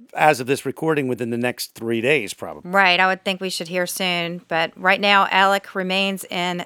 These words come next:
Speaker 2: jail.
Speaker 1: Yep. Thanks for, uh, hanging out with us. If you liked it, give it a five-star review, share it, and you can find us on Facebook.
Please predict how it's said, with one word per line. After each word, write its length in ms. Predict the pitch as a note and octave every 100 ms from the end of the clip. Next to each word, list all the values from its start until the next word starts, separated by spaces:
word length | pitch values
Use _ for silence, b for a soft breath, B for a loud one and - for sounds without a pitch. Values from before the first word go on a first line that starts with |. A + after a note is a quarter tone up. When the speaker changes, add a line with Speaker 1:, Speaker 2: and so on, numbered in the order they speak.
| F#3
Speaker 2:
jail. 340 | D#3+ D3 - - _ -
Speaker 1:
Yep. 240 | C#3+ - _ _ -
Thanks 280 | C3 B2
for, 300 | - C3+ B2+
uh, 320 | B2 A#2+ A#2 G#2+
hanging 260 | C#3 C3+
out 200 | D3 F#3
with 120 | F3+
us. 300 | G#3+ A#3+ -
If 160 | D3 A#2
you 560 | B2 B2 A#2+ A#2+ A#2 A#2
liked 440 | A#2+ B2 F3 G3+
it, 120 | D4 - _ -
give 140 | C#3
it 60 | C3
a 60 |
five-star 640 | C3+ C#3 A#2 - C#3 C3 B2
review, 540 | A#2 D#3 A3 B3 A3+ B B B B B
share 420 | - - A3 A3+
it, 220 | A3+ - -
and 400 | F#3 F3 E3 E3
you 80 | D#3+
can 480 | - D#3+ D#3 D3+ D#3 _ _ _
find 500 | E3 E3 D#3+ D#3+ D#3
us 280 | D#3 - -
on 340 | F3 D3 C#3+
Facebook. 640 | - E3+ C#3 - C3 A#2+